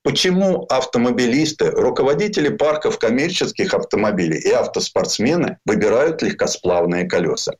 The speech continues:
Во-первых, колесные диски, как и шины, ступицы колес, тормозные диски или барабаны, рессоры, рычаги подвески, амортизаторы и пружины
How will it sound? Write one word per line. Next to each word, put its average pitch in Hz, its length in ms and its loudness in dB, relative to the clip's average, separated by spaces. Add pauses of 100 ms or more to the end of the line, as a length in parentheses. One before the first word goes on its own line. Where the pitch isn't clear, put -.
Во-первых, 113 600 0
колесные 143 600 0
диски, 156 400 -4
как 123 240 0
и 113 40 0
шины, 117 580 -2
ступицы 143 580 0
колес, 110 460 0
тормозные 123 520 0
диски 123 420 0
или 107 260 2
барабаны, 110 600 2
рессоры, 131 560 2
рычаги 147 380 -2
подвески, 147 560 0
амортизаторы 143 720 0
и 131 40 0
пружины 131 640 0